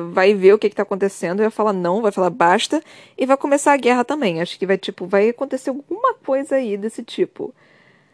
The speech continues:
Mas, cara, tá, tá muito chato essa parte da Manon, dela não ver o que que tá acontecendo, dela não perceber. E eu só tô, "Ah, reage."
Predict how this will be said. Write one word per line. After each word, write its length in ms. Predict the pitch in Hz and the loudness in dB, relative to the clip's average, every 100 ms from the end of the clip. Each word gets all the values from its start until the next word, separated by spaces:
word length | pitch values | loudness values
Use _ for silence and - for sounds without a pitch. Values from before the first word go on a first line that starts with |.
| _ _ _ | _ _ _
Mas, 140 | 269 - | -10 -2
cara, 380 | 320 320 302 | 2 4 4
tá, 420 | 262 - 294 311 311 | 4 2 4 4 2
tá 140 | 320 | 0
muito 260 | 302 302 - | -2 -4 -2
chato 340 | 339 269 262 | 2 2 2
essa 140 | 240 | -4
parte 360 | 240 208 226 202 | 0 0 0 -2
da 100 | 220 | 0
Manon, 420 | 214 208 202 202 | 2 2 2 0
dela 280 | 202 202 202 | 4 6 6
não 520 | 196 202 226 247 208 190 | 4 0 0 -2 -2 2
ver 160 | 196 | 4
o 40 | 196 | 4
que 120 | 208 | -2
que 60 | |
tá 80 | 208 | -4
acontecendo, 640 | - 202 202 - 202 196 | -4 -4 -4 0 2 2
dela 220 | 180 190 185 | 0 0 0
não 100 | 208 | -2
perceber. 720 | 254 277 254 190 190 190 196 _ _ _ - | -4 0 0 4 4 4 0 _ _ _ -2
E 80 | |
eu 60 | 254 | 0
só 160 | - 320 | 0 0
tô, 140 | 330 | 6
"Ah, 1120 | 285 311 339 370 494 494 494 494 440 415 403 349 | 8 8 8 10 10 12 12 10 10 8 8 6
reage." 800 | 311 214 220 233 233 214 185 | 4 4 4 4 2 -2 -4